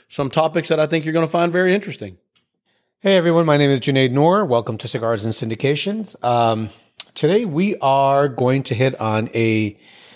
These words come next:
Speaker 2: a topic that is in the news, which is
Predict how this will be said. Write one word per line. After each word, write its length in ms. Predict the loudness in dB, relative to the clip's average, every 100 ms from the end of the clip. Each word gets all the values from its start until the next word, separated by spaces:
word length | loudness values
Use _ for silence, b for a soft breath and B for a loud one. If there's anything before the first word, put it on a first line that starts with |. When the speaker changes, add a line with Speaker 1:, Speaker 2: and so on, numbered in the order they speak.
| B
Speaker 2:
a 100 | -4
topic 640 | -4 0 0 2 -2 -2
that 240 | 0 0 0
is 560 | -2 0 0 -2 -10 -12 -4
in 180 | -2
the 60 | 0
news, 680 | 2 2 2 2 0 -2 -6
which 300 | -4 -4 -4
is 480 | -2 0 0 -2